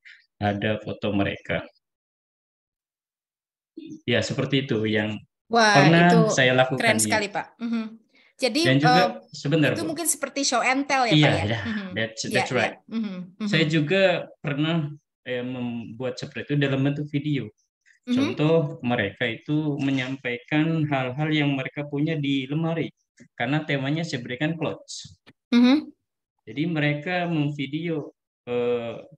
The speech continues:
Speaker 1: clothes atau pakaian mereka yang ada di rumahnya, terus kemudian di-, dikirim videonya ke saya, dan saya pun pasti mengapresiasi dengan saya upload di media sosial. Dan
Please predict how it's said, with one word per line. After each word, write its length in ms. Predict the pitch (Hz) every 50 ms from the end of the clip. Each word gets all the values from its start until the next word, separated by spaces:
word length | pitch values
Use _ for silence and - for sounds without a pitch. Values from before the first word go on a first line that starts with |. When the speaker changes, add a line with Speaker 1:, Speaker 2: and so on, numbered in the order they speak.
| _ _
Speaker 1:
clothes 240 | - 131 127 - -
atau 240 | 147 120 - 123 -
pakaian 320 | - - - 127 120 120
mereka 480 | 120 117 113 101 101 - - 143 147 147
yang 240 | 143 135 117 - 113
ada 240 | 117 113 117 113
di 240 | 110 110 113 110 113
rumahnya, 560 | 110 113 110 110 107 104 98 107 113 127 135 143 151 151 - - - - _ _ _ _ _ _
terus 240 | - 113 120 123 -
kemudian 560 | - - 107 110 107 104 113 120 123 131 139 147 - _ _ _ _ _ _ _ _ _ _ _
di-, 480 | _ 110 104 101 - 127 127 123 - -
dikirim 480 | 139 120 117 - - 165 165 170 147
videonya 720 | 143 139 123 113 113 117 113 107 107 120 135 139 139 139 139 139 _ _
ke 160 | - 107 101
saya, 480 | 101 - - 92 95 98 110 123 139 143 135
dan 160 | 123 120 117 - -
saya 320 | - - 123 117 110 - - -
pun 320 | 160 160 156 151 147 147
pasti 400 | - - 113 - - - - 160
mengapresiasi 800 | 160 156 147 131 127 123 - - 120 120 - - 117 110 - -
dengan 400 | 143 117 110 110 113 120 120 123 127 - _ _ _ _ _
saya 240 | - 110 104 78 104
upload 400 | 107 - - 123 127 123 - -
di 240 | 123 123 123 - - - _ _ _ _ _ _
media 240 | - 110 104 110 104
sosial. 720 | 101 - - - 104 - - 85 71 - - - - - - _ _ _ _ _ _ _ _ _
Dan 480 | - 117 139 143 151 151 151 151 151